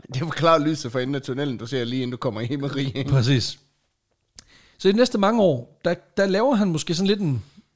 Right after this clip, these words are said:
Speaker 2: jeg ved ikke, om han faker lidt. Det, det virker det lidt til, at han giver sådan, altså, i hvert fald giver han nogle meget vage budskaber videre fra Gud.
Speaker 1: Okay.
Speaker 2: Altså, det bliver ikke lige så konkret, som
Speaker 1: Gud,
Speaker 2: det
Speaker 1: han
Speaker 2: var.
Speaker 1: er begyndt at give politikere svar nu. Det
Speaker 2: Ja, men
Speaker 1: er
Speaker 2: også fordi, jeg tror måske også, det er, fordi Geo, han var vanvittig nok til bare at sige, "Men det her, det ved jeg."
Speaker 1: Ja.
Speaker 2: Hvor Harald, han trods alt, han har alligevel lidt respekt for,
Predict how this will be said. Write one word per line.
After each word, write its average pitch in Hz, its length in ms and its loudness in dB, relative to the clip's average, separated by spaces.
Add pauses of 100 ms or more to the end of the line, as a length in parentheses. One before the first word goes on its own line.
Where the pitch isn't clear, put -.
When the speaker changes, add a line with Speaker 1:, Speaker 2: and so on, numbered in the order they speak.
(120)
Speaker 2:
jeg 139 80 -8
ved 208 60 2
ikke, 233 80 -2
om 214 40 2
han 202 80 2
faker 262 400 4
lidt. 175 220 4
Det, 180 180 0
det 196 120 -2
virker 277 220 4
det 156 100 2
lidt 175 160 0
til, 190 100 0
at 185 80 4
han 165 120 2
giver 175 180 2
sådan, 165 380 -4 (200)
altså, 165 180 2 (340)
i 190 60 -2
hvert 208 120 4
fald 202 120 0
giver 180 100 2
han 165 60 2
nogle 175 140 0
meget 175 320 2
vage 202 400 4
budskaber 131 420 4
videre 131 240 0
fra 117 100 -6
Gud. 110 140 -6
Speaker 1:
Okay. 147 240 -2 (220)
Speaker 2:
Altså, 156 120 -2
det 190 100 0
bliver 226 80 2
ikke 226 100 -2
lige 220 80 0
så 220 80 2
konkret, 170 380 4
som 135 80 0
Speaker 1:
Gud, 180 100 10
Speaker 2:
det 185 80 10
Speaker 1:
han 170 80 8
Speaker 2:
var. 160 60 8
Speaker 1:
er 156 40 2
begyndt 160 220 4
at 135 60 0
give 131 100 -2
politikere 143 420 2
svar 107 260 -2
nu. 107 160 -6 (100)
Det 147 60 6
Speaker 2:
Ja, 147 60 10
men 143 80 8
Speaker 1:
er - 40 8
Speaker 2:
også - 120 6
fordi, 196 140 4 (280)
jeg 180 120 4
tror 208 80 4
måske 180 220 2
også, 160 100 4
det 185 60 2
er, - 20 2
fordi 151 120 0
Geo, 185 220 8
han 170 100 8
var 156 80 4
vanvittig 151 340 4
nok 135 140 4
til 131 60 0
bare 127 120 0
at 117 60 -2
sige, 120 80 -2
"Men 110 80 -4
det 156 80 6
her, 147 80 8
det 127 120 0
ved 127 140 0
jeg." 90 220 -8 (160)
Speaker 1:
Ja. 135 40 -2 (160)
Speaker 2:
Hvor 147 240 4
Harald, 175 340 6
han 170 140 2
trods 190 220 2
alt, 185 180 2
han 151 140 2
har 156 240 4
alligevel 185 400 0
lidt 165 200 -2
respekt 214 400 -2
for, 123 340 -2